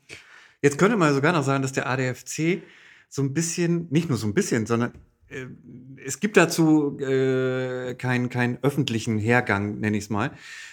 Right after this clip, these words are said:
Äh, der A D F C hatte ursprünglich selbst die, die, äh, den Zustand der Radwege an der Neuhauser Straße angemerkt, hatte sich da auch dafür eingesetzt und dann gab's dazu ja auch, haben wir auch in irgendeinem Podcast drüber gesprochen.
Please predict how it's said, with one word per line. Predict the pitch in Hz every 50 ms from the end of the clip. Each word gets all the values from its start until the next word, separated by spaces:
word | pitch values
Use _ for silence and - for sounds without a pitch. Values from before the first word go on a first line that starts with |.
| - _
Äh, | - 127 127 131
der | 131 147 139 -
A | 151
D | 165 165
F | 156 156 -
C | - 214 226 202
hatte | 185 175 151 -
ursprünglich | 143 156 165 165 156 143 131 120 110
selbst | 110 113 120 127 - - - - - -
die, | - 123 - 123 113 110 110 110 110 113 117 113 113
die, | 117 110 107 107 110 113 113
äh, | 113 - 120 120 117 113 113 113 113 113 113 117 113 113 107 90 90 85 82
den | 87 117 127 123 123 117
Zustand | - 170 170 165 - 151 143 139 131 - -
der | 120 117 113
Radwege | 127 127 - - 123 110 120 -
an | 117
der | 113 110
Neuhauser | 110 110 104 - -
Straße | 104 - - 107 104 - 113 - _
angemerkt, | 135 131 147 160 175 170 180 175 170 175 180 180 196 208 202 -
hatte | 135 127 120
sich | 110 113
da | - 139
auch | 120 -
dafür | - 110 - 120 110 -
eingesetzt | 120 135 156 175 170 151 156 160 160 - - -
und | - 123 107 120
dann | 117 113 107
gab's | - 110 110 - -
dazu | - 110 110 - 120
ja | 110 107 101
auch, | 127 131 127 -
haben | 123 117
wir | 120 110
auch | - 120 - -
in | 123 120
irgendeinem | 117 120 120 120 113 110
Podcast | - 123 117 - - 113 - -
drüber | 117 113
gesprochen. | 110 110 - - 113 113